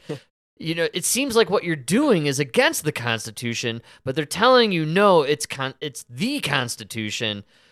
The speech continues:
Speaker 2: Uh, they're fucking with us, man. It, it's gonna get ugly here.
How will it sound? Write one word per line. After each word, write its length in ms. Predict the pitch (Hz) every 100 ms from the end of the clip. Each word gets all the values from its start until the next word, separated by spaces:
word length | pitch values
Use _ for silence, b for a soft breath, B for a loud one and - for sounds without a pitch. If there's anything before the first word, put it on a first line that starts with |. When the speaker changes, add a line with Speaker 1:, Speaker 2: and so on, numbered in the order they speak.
| b -
Speaker 2:
Uh, 420 | 131 131 123 120
they're 120 | 120 143
fucking 400 | - 196 135 107
with 160 | 92
us, 160 | 92 -
man. 340 | 95 98 95
It, 180 | 113 117
it's 200 | 143 135
gonna 180 | 202 214
get 120 | 196
ugly 380 | 170 156 120 104
here. 280 | 95 87